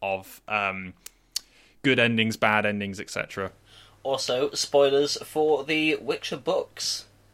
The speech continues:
Speaker 2: potentially. I did get in a fight with a friend once discussing the Witcher games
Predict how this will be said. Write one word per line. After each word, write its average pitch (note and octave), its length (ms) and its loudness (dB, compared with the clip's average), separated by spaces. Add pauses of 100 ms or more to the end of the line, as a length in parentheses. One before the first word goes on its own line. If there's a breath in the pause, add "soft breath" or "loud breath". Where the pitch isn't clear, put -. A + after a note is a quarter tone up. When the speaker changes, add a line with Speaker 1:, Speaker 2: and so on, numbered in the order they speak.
(480)
Speaker 2:
potentially. A2+ 800 -4 (520 loud breath)
I C#3 140 8
did D3 300 4
get C#3 220 6
in C3+ 80 -4
a B2 60 -2
fight B2+ 480 6
with A2+ 140 -2
a A2+ 40 0
friend A#2 540 2
once G#2+ 540 -4
discussing A2 640 -4
the G#2+ 380 -4
Witcher A2 380 -6
games A2 480 0